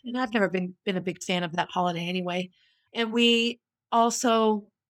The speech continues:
really ignored Easter. Easter is especially painful for me because it was the last holiday. And Molly would say, "You know, Mom, I know how this works now," when I would talk about Santa or the Easter Bunny. And I would look at her and say, "Well, you know what? Magic is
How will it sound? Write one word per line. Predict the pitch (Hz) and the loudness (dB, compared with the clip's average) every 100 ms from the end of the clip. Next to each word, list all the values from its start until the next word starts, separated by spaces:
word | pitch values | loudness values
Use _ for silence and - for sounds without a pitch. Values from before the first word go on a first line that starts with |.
| _ _ 269 | _ _ -8
really | 262 247 226 | 0 2 2
ignored | 214 214 214 | 2 2 2
Easter. | 214 - 208 196 190 - | 2 0 2 2 0 0
Easter | 285 269 349 | 2 4 6
is | 240 233 | 6 4
especially | 233 233 226 208 | -2 -2 0 0
painful | 196 202 190 | 0 -2 -2
for | 185 190 | -6 -2
me | 190 | 0
because | 190 185 180 | -2 -2 -2
it | 185 | 0
was | 202 | -2
the | - | -4
last | 175 175 190 - | -4 -4 -4 -8
holiday. | 143 165 156 156 - _ _ _ - | -14 -14 -16 -16 -18 _ _ _ -12
And | 196 | -4
Molly | 190 214 220 | 4 4 4
would | 208 | 2
say, | - 196 | 0 0
"You | 196 | 0
know, | 226 | 0
Mom, | 220 185 | 2 2
I | 185 | 0
know | 214 | 0
how | 226 185 | 0 0
this | 170 - | 0 -2
works | 180 185 - | 0 0 -4
now," | 175 165 165 | -6 -6 -6
when | 175 | -8
I | |
would | 175 | -8
talk | - 190 185 | 0 0 2
about | 170 165 | 0 -2
Santa | - 175 170 170 | -6 -10 -10 -10
or | 175 | -10
the | 180 | -10
Easter | 185 - | -10 -12
Bunny. | 196 180 170 160 | -14 -12 -12 -14
And | 180 _ _ _ _ - | -16 _ _ _ _ -2
I | |
would | 220 214 | 0 0
look | 226 | 0
at | 208 | 0
her | |
and | 185 | 0
say, | 180 196 | 0 0
"Well, | 185 | 2
you | 202 | 0
know | 202 | 2
what? | 196 - 208 | 0 -2 -4
Magic | 220 269 285 269 | 0 2 2 0
is | - | -4